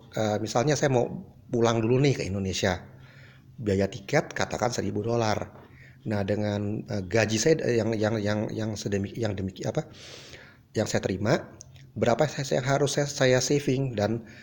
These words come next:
eh, un-, berapa lama saya untuk bisa, bisa beli tiket. Ya, jadi begitu kita bisa, bisa prediksi. Tapi,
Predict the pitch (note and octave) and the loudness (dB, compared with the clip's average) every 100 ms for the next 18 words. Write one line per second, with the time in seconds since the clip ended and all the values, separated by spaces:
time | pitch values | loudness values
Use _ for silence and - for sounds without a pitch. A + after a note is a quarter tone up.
0 | - - - C3+ - A#2 A#2 C3 C#3 - | -20 -20 -10 -6 0 2 2 0 -2 0
1 | A#2 A#2+ A#2+ C3 E3 D#3+ - - - G#2+ | 0 2 2 2 2 2 0 -2 -2 -2
2 | - A#2+ A2+ G2 - G#2+ G#2 F#2+ G2+ - | -2 0 2 2 0 -4 -4 -4 -8 -10
3 | - - - - - - - G2 F2 D#2+ | -8 -8 -10 -20 -20 -20 -16 -8 -8 -4
4 | G2+ G#2+ G2+ A2 G#2 F2+ G2+ F#2+ F2 E2 | -2 0 0 2 0 2 0 -2 -6 -4
5 | G2+ G2 F#2 - - F2 D#2+ - - - | -4 -4 -8 -8 -8 -8 -10 -18 -20 -20
6 | - - - - - F2+ - - F#2+ F#2+ | -20 -20 -20 -18 -6 -4 -4 -8 -4 0
7 | A2+ G3 - | 2 0 -2